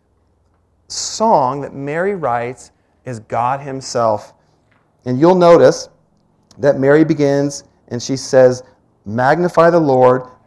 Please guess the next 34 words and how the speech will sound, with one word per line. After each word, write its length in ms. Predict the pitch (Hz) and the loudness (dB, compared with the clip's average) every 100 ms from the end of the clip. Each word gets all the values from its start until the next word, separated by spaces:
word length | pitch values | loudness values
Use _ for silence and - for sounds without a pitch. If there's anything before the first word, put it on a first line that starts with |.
| _ _ _ - | _ _ _ -12
uh, 80 | |
my 180 | 101 113 | -6 -6
spirit 400 | 123 - 156 175 | -6 -2 2 2
rejoices 640 | 156 127 110 147 170 165 175 | 2 -4 0 2 2 -2 -6
in 160 | 175 | -2
God." 420 | 147 123 117 127 | 0 2 2 -2
But 120 | 131 127 | -4 -4
then 120 | 190 | -2
after 240 | 185 175 | -2 -2
that, 440 | 147 147 156 - _ _ | 2 4 2 -2 _ _
the 100 | - | -20
pronoun 760 | 107 - - 214 247 202 143 135 | -20 -16 -2 2 2 0 -4 -6
for 120 | 139 | -8
God 380 | 131 127 131 135 | -6 -2 -2 -2
is 220 | 143 123 | -8 -10
the 80 | 131 | -6
word 220 | 127 127 | -4 -6
he, 440 | 123 196 175 107 - _ _ _ - | -8 -8 -6 -8 -14 _ _ _ -14
and 140 | 139 | -12
it's 160 | 127 - | -12 -12
repeated 460 | 120 - 151 117 _ - | -12 -10 -8 -8 _ -6
over 540 | 135 160 175 190 190 - | -2 -2 -4 -8 -10 -12
and 180 | 139 - - | -20 -18 -8
over 460 | 143 139 143 147 151 - | -6 -4 -6 -10 -12 -14
and 200 | 123 - - | -20 -20 -10
over 440 | 123 127 131 135 131 | -6 -4 -4 -6 -8
and 220 | 127 117 _ | -8 -16 _
over 440 | 110 120 120 123 120 | -8 -8 -8 -8 -10
and 120 | 117 | -12
over 220 | 117 117 120 | -10 -10 -10
again. 160 | 110 _ - | -14 _ -8
Every 400 | 151 196 180 202 | -4 -4 -4 -6
verse, 560 | 156 175 143 101 - _ _ _ _ _ - | -4 -2 -2 -6 -20 _ _ _ _ _ -16
Mary 440 | 127 147 151 156 | -10 -6 -6 -6